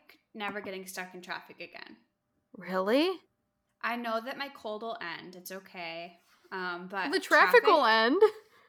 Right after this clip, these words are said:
Speaker 1: No, but traffic really makes me angry. I
Speaker 2: Hmm.
Speaker 1: get angry.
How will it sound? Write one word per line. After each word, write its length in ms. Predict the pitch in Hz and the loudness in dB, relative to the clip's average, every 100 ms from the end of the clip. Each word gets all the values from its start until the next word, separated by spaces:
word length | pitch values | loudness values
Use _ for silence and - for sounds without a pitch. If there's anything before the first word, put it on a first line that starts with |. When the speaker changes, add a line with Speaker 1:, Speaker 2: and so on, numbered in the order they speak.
| _ 269 | _ -4
Speaker 1:
No, 160 | 320 | -2
but 160 | 359 - | -2 -6
traffic 440 | - 247 262 403 - 233 | -6 -4 -4 -8 -10 -12
really 240 | 208 269 | -12 -10
makes 300 | 294 302 - | -10 -10 -12
me 180 | 285 - | -12 -10
angry. 680 | 180 180 262 226 - - - - | -10 -10 -12 -14 -14 -16 -14 -6
I 20 | 302 | -4
Speaker 2:
Hmm. 40 | |
Speaker 1:
get 160 | 220 - 180 | -2 -6 -8
angry. 640 | 175 226 254 170 - 107 | -10 -12 -14 -14 -16 -20